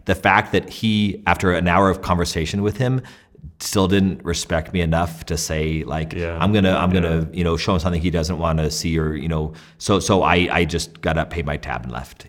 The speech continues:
Speaker 1: You
Speaker 2: Yeah.
Speaker 1: know, I've, I've had, um, I, here in Denver, I had somebody throw me up against the wall one time, twice. People got re-, shot out of the street, walking down the street, threw me against a wall, thought I was someone that I believe things, you know, bigot or, or, you know,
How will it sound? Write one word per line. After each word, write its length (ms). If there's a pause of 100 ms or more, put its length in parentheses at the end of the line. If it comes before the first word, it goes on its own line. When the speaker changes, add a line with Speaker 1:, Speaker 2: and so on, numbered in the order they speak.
Speaker 1:
You 80
Speaker 2:
Yeah. 60
Speaker 1:
know, 140 (300)
I've, 120
I've 160
had, 280
um, 240
I, 140
here 340
in 80
Denver, 260
I 40
had 220
somebody 200
throw 140
me 80
up 100
against 260
the 60
wall 160
one 140
time, 160
twice. 480
People 280
got 200
re-, 160
shot 240
out 100
of 60
the 80
street, 280
walking 300
down 100
the 60
street, 340 (200)
threw 100
me 80
against 280
a 40
wall, 260
thought 220
I 60
was 160
someone 380
that 120
I 80
believe 340
things, 440
you 80
know, 100
bigot 540
or, 240
or, 100
you 100
know, 140